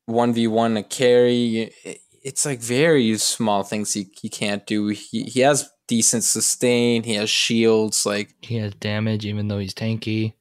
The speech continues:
Speaker 1: Yeah, exactly. And it, it's just, I don't know, it's just, it kinda, I mean, it is ridiculous, right? But,
Speaker 2: Yep.
Speaker 1: uh, I mean, I think, I think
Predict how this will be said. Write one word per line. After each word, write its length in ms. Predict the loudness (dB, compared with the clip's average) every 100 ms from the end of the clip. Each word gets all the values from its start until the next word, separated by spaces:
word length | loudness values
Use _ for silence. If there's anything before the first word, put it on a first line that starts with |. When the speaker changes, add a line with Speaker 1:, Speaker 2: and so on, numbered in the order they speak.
| _ _ _ _ _ _ _ _ 0
Speaker 1:
Yeah, 240 | 2 4
exactly. 680 | 2 2 4 4 2 0 0
And 120 | 0
it, 140 | -2 -2
it's 180 | -2
just, 300 | 0 -2 -4 _ _ _ _ _ _ _ _ -10
I 60 | -4
don't 200 | -2 -2
know, 60 |
it's 140 | -4 -2
just, 300 | 0 0 0
it 120 | -4
kinda, 280 | 0 0 2
I 20 | 2
mean, 180 | 4
it 120 | 4 2
is 160 | 0
ridiculous, 600 | 0 -2 -2 -6 -6 -2
right? 220 | -2 -2 -2
But, 240 | -2 0 0
Speaker 2:
Yep. 140 | -4 -10 _ _ _ _ _ _ _
Speaker 1:
uh, 60 | 0
I 320 | 2 2 2
mean, 180 | 2 0
I 60 | 0
think, 300 | 0 0 -2
I 80 |
think 320 | -2 -2 -2